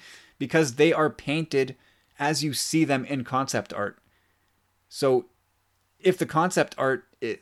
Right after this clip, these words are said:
like, has, like, lighting painted onto the character to, like, mood, the figure is that way. So I G eleven is, like, orange and tan and gold and yellow. It's very strange. It's a very strange figure, but with the card back,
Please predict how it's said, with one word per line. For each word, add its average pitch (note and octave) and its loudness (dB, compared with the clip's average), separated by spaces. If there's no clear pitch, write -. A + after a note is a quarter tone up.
like, A#2 -6
has, C3 0
like, B2 0
lighting C3+ 0
painted D#3 -4
onto C#3+ -2
the C#3+ -10
character D#3 -4
to, B2+ -8
like, A2+ -2
mood, D3 0
the B2 -4
figure C#3+ 4
is G#2+ -4
that G#2+ 2
way. G#2 -4
So A2+ -4
I E3+ 2
G F3 2
eleven D3 2
is, A#2+ -2
like, A#2 -2
orange E3+ 4
and A2+ -2
tan D#3+ 2
and A2+ -8
gold E3+ 4
and A2 0
yellow. D#3+ 4
It's - -2
very D#3 4
strange. A#2 -4
It's A2 -10
a A#2+ -4
very D#3+ 0
strange D3 -4
figure, A#2+ -2
but A#2 0
with D3 2
the E3 0
card C3+ 0
back, G3+ -4